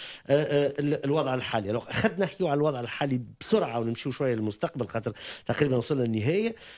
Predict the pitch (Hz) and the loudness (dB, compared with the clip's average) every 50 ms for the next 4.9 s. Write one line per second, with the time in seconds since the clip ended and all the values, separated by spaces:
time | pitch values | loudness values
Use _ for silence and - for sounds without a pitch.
0 | - - _ - 185 196 226 - 151 - 165 - 170 160 135 - 156 147 147 156 | -20 -4 _ 2 2 2 2 -2 -4 -4 -2 -2 -2 -2 -2 0 0 0 2 0
1 | 175 - - - _ _ _ - - _ - 151 151 - 165 - - - 165 151 | -2 -2 -6 -10 _ _ _ -20 -8 _ -4 -4 -4 -4 -8 -6 -4 -4 -2 -2
2 | 151 147 - - 151 143 147 139 127 135 131 135 131 120 113 107 - - - 185 | -4 -4 -2 0 0 2 2 2 2 2 2 4 4 4 2 0 0 0 0 0
3 | 185 156 180 143 - - - - - 156 - - 139 - - 147 131 113 113 107 | 0 0 0 -2 -4 -8 -8 -6 -6 -4 -4 -4 -4 -2 -2 0 0 0 0 -2
4 | - 131 - - 156 180 185 165 170 160 156 139 135 147 151 160 170 | -4 -6 -6 -2 0 0 2 2 2 2 2 2 2 2 2 2 0